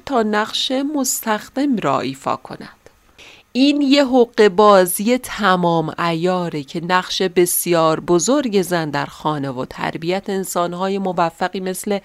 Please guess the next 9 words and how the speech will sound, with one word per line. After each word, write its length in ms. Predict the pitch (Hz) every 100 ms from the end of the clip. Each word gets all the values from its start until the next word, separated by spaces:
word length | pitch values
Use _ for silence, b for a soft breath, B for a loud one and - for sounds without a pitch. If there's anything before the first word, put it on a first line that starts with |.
| B B B -
ادیسون، 680 | 180 143 135 - 190 190 190
گالیله، 640 | 160 147 135 127 175 190
نیوتن، 680 | 185 151 143 - 190 202 190
پاستور، 680 | - 175 - - 208 202
برادران 680 | 196 190 185 180 175 185 202
رایت، 360 | 190 220 226 208
انیشتین، 680 | 196 190 175 - 220 247 208
بوعلی 320 | 202 190 185
سینا، 520 | - - 196 269 302